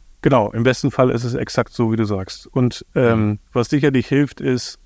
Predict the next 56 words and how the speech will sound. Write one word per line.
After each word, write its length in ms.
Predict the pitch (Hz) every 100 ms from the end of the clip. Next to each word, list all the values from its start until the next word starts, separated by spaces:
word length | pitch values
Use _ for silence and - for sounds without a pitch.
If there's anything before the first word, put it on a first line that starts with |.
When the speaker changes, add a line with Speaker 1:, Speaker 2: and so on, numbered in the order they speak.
| _ _ _
Speaker 1:
wenn 140 | 131 127
du 100 | 120
alles 260 | 127 135
an 100 | 135 127
der 120 | 113
Hand 180 | 127 147
hast, 220 | 123 -
wie 60 |
du 100 | 120
es 80 | 117
als 240 | 113 - -
Toolkit 480 | 156 143 - -
beschrieben 440 | - - 139 139 127
hast, 280 | 135 - 117
ne, 200 | 135 160 _ _ _ _ _ _ -
äh, 40 | 113 107 104
um 180 | 117 107
bestmöglich 540 | 113 - 110 - 104
das 160 | 104 -
Ganze 260 | 104 -
umsetzen 380 | 107 107 101 104
zu 120 | -
können. 320 | - 110 107 -
In 180 | 143 143
der, 140 | 131 123 131
in 120 | 147
dem 140 | 156
Moment, 420 | 139 131 139 151 -
wo 40 |
der 100 | 127
Kunde 240 | - 139 127
da 260 | 120 131
ist, 140 | 131 123
weil 220 | 117 110 _ _ _ _
das 180 | 120 -
ist 220 | 127 -
neudeutsch 400 | 120 123 123 -
der 80 | 123
Point 220 | - 127
of 160 | 123 117
Relevance, 480 | 123 131 131 131 -
wo 100 | 120
er 60 |
sich 140 | 120 -
für 100 | 127
das 140 | 117
Auto 240 | 127 123 120
interessiert. 540 | 117 110 147 147 -
Er 140 | 117 117
will 100 | 127
im 80 |
besten 260 | 127 120 123
Fall 160 | - 123
eine 120 | 120
Entscheidung 380 | 113 117 117 113
treffen. 360 | - - 110